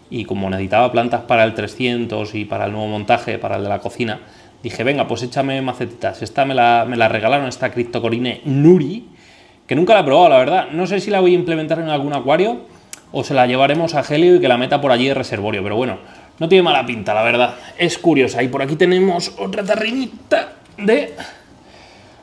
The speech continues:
Anternatera Reineki Mini, que la vamos a meter en el nuevo holandés. Aunque, claro, si tardo mucho en montarlo, igual la tengo que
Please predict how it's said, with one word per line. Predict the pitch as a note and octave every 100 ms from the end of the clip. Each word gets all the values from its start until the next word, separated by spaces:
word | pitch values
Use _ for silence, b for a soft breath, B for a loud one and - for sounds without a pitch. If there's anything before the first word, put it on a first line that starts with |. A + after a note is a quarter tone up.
| B -
Anternatera | D3 C#3 D3+ D3+ C#3+ F3 F3+ - -
Reineki | D#3+ D3+ D3+ D#3 E3 F3 -
Mini, | E3+ F3+ F3 F#3+ F3+ -
que | C3
la |
vamos | B2 C3+ C3+
a | C3+
meter | C3+ D3 D3+ - -
en | B2+
el | A#2+ A#2
nuevo | B2+ C3 C3+ C#3
holandés. | C#3 A2+ A2 G#2 - -
Aunque, | A2+ A2 G2 G#2+
claro, | A#2 - -
si | -
tardo | - C3 C3
mucho | C#3+ C#3+
en | C#3
montarlo, | C3+ D#3 D#3+
igual | D3 B2+ C3+
la | B2
tengo | B2 A#2+ A2+
que | A#2+ A#2 -